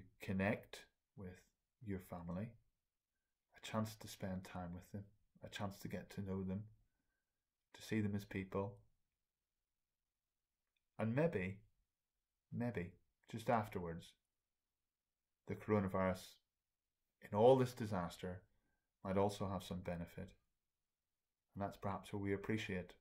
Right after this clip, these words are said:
what we have. The importance of friends, importance of family, and the gift of hope. So this morning, although things look bleak outside, although things look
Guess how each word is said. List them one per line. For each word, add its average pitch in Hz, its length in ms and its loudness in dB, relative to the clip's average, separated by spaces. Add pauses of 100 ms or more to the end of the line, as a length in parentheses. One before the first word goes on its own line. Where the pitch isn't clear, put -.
what 95 160 -8
we 87 80 -8
have. 87 280 -6 (1200)
The 101 60 -12
importance 101 320 0
of 98 80 -8
friends, 87 500 -8 (600)
importance 98 240 -2
of 110 100 -8
family, 85 380 -6 (1500)
and 90 100 -6
the 90 40 -4
gift 90 260 -12
of - 100 -12
hope. - 280 -14 (1500)
So 151 160 12
this 147 200 12
morning, 160 400 10 (1040)
although 113 260 10
things 147 360 2
look 131 180 4
bleak 120 240 2
outside, 101 580 4 (600)
although 98 220 6
things 110 400 2
look 107 140 4